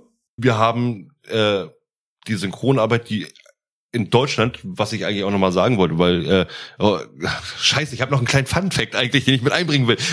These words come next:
So, den bringe ich jetzt mit ein. Und zwar ist Deutschland ja wirklich unumstritten, äh, das beste und, äh, erfolgreichste Synchronland.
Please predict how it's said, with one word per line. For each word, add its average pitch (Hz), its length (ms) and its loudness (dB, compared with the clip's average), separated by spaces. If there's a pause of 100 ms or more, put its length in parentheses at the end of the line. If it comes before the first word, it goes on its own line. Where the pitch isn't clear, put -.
So, 156 140 4
den 143 140 2
bringe 156 160 4
ich 139 80 -2
jetzt 160 180 -2
mit 123 140 2
ein. 101 180 0 (380)
Und 127 100 2
zwar 135 240 0
ist 127 180 -4
Deutschland 135 300 2
ja 117 180 2
wirklich 110 320 0 (160)
unumstritten, 117 760 2
äh, 101 220 4
das - 400 -2
beste 110 440 2
und, 95 220 0
äh, 101 140 4
erfolgreichste 104 580 2
Synchronland. 90 800 0